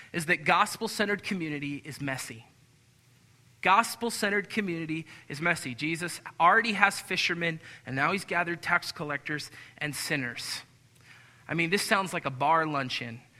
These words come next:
I mean, this is a group of people that isn't usually highly esteemed among the religious.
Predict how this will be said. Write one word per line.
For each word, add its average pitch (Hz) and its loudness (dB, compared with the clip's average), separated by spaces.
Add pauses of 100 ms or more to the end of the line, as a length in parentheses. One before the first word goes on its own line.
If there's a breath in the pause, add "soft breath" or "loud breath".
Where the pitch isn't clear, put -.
(280 loud breath)
I - -6
mean, 165 2
this 220 4
is 202 2
a 190 2
group 185 2
of 175 -4
people 175 2
that 165 0
isn't 185 0
usually 180 0
highly 160 0
esteemed 190 -2
among 147 0
the 151 -4
religious. 151 -6